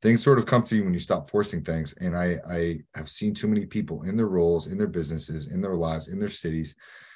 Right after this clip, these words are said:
get very comfortable, brand-wise and clients included, okay? So humility, I would argue, is a marketing innovation that any and all people should have, okay?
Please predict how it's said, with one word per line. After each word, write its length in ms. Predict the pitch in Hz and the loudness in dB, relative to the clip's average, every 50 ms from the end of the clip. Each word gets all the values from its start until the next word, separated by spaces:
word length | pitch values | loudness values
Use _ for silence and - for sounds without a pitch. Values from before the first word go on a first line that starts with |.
| _ _ | _ _
get 160 | - 92 85 | -2 -2 0
very 240 | 78 87 85 82 80 | 0 0 0 0 0
comfortable, 500 | - - 80 73 - - 73 73 69 - - | -2 -4 -6 -6 -6 -8 -10 -10 -10 -10 -4
brand-wise 680 | - 104 107 120 131 131 123 127 127 123 120 120 117 - | 2 4 6 6 6 8 8 8 10 10 10 8 6 2
and 240 | 110 107 98 90 | -2 -2 -2 -2
clients 520 | - - - 104 104 104 107 104 92 - - | -4 -4 0 2 4 4 4 2 0 -4 -6
included, 540 | 90 90 90 - - 98 90 82 78 71 - - 82 | -8 -8 -8 -4 -2 -2 0 0 -2 -4 -6 -12 -12
okay? 360 | 76 - 82 87 90 92 95 - | -6 -2 0 2 2 0 0 -2
So 180 | - - 147 143 | -8 -6 -6 -4
humility, 580 | - - 92 104 113 117 110 101 90 87 85 - | -4 -2 2 4 6 8 8 8 6 4 0 -2
I 140 | - 92 | -2 -2
would 220 | 90 87 95 92 - - | 0 2 2 0 0 0
argue, 580 | 101 107 117 131 123 101 92 87 85 85 82 - _ - - - - - - - - _ - | 4 4 4 4 4 2 0 0 0 -2 -4 -10 _ -20 -20 -20 -20 -20 -20 -20 -20 _ -6
is 120 | 90 80 | -2 2
a 60 | 92 | 4
marketing 380 | 90 92 101 101 - 104 95 90 | 6 6 6 6 4 2 2 2
innovation 640 | 87 87 80 73 82 80 - - 78 82 80 76 - _ _ - | 2 0 0 0 -2 -2 -2 -4 -4 -6 -6 -8 -10 _ _ -10
that 180 | - 92 - - | -10 -10 -8 -4
any 280 | - 110 123 143 151 151 | 0 4 6 8 8 8
and 100 | 147 135 | 8 8
all 160 | 135 135 135 | 8 6 4
people 420 | 135 - 131 131 - 104 98 - - | 2 0 -4 -4 -2 -2 -4 -4 -6
should 220 | - - 107 98 | -6 -4 -4 -4
have, 360 | - 98 92 92 71 - - - _ _ _ _ _ | -2 -2 -4 -4 -4 -8 -10 -18 _ _ _ _ _
okay? 280 | - - 104 135 156 | 0 4 6 6 6